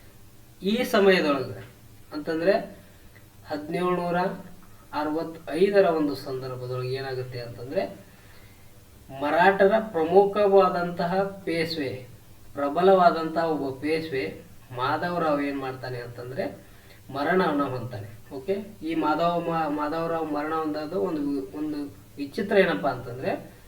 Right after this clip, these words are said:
ಪಾಣಿಪತ್ ಕದನಗಳು ನಡೀತಾ ಇರ್ತವೆ. ಓಕೆ,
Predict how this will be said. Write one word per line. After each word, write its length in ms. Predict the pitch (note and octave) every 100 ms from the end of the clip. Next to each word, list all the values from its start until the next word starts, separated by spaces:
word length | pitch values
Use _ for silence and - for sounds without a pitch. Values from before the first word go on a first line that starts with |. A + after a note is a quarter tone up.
| - - - - -
ಪಾಣಿಪತ್ 640 | E3+ G3 A#3 A3 G3+ -
ಕದನಗಳು 480 | F#3 F3 E3 D#3 D#3
ನಡೀತಾ 360 | D3 C3+ -
ಇರ್ತವೆ. 640 | A#2 - G#2 G#2+ - - B2+
ಓಕೆ, 400 | - F3 E3+